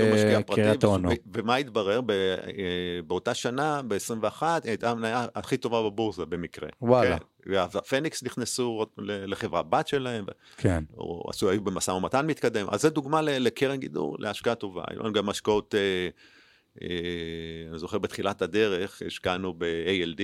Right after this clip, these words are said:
Speaker 1: לימים היא הפכה להיות האב.
Speaker 2: כן.
Speaker 1: אבל השקענו ב-, בכובע הקודם שלה, שזה
Speaker 2: אה, לפני
Speaker 1: עכשיו ראינו חברה, שווי חמש עשרה מיליון שקל, והסתכלנו קצת על המספרים, כמובן,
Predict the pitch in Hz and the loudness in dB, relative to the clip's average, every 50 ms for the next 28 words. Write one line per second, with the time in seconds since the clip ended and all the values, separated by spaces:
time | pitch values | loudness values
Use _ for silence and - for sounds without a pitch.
0 | 110 131 143 - - - 87 85 80 90 90 87 85 85 85 - - - 85 82 | -2 -2 -4 -6 -8 -6 -6 -4 -4 -2 -4 -4 -4 -6 -10 -8 -8 -6 -6 -4
1 | 82 80 78 - - 95 113 131 147 143 - _ _ - - 101 92 87 92 113 | -4 -6 -6 -4 -2 -2 -2 -2 -4 -6 -16 _ _ -10 -6 -4 -4 -4 -4 -4
2 | 127 - 90 87 104 107 - - 127 131 120 110 101 98 90 90 82 85 - - | -6 -4 0 0 0 0 0 0 0 2 2 2 2 2 0 -2 -4 -2 0 0
3 | 110 92 95 87 - 87 80 92 107 117 - 135 127 117 104 - - 110 104 - | 2 2 2 0 -2 -2 -2 -2 -2 -2 -2 -4 -4 -4 -4 -4 -2 -2 -2 -2
4 | 90 85 - - 113 113 113 110 - 214 247 247 233 - - 196 147 117 107 107 | -2 -4 -4 0 2 4 4 4 4 4 2 4 2 4 2 2 2 2 0 2
5 | 101 95 95 92 - - 147 151 165 139 - 123 123 131 127 - 131 120 117 110 | 2 2 2 0 0 0 0 0 0 0 0 0 0 0 0 0 0 0 0 0
6 | 110 104 - - 107 87 78 - - 80 76 85 92 104 104 _ _ _ _ _ | 0 -2 -2 -2 -2 -2 -2 -4 -6 -6 -4 -4 -6 -8 -12 _ _ _ _ _
7 | _ _ _ _ _ _ _ _ 80 78 80 90 107 110 120 120 120 120 120 123 | _ _ _ _ _ _ _ _ -18 -12 -2 2 2 4 4 4 2 2 2 2
8 | 123 123 123 123 120 120 120 120 120 123 120 120 120 - - 139 120 - 135 143 | 2 2 2 0 0 0 0 0 0 -2 -2 -2 -2 -2 -2 0 0 0 0 0
9 | 147 - - 127 - 123 110 107 104 - - - 95 90 85 - 98 110 101 | 0 -2 -2 -2 0 0 0 0 0 -2 -2 -2 -2 -2 0 0 0 0 0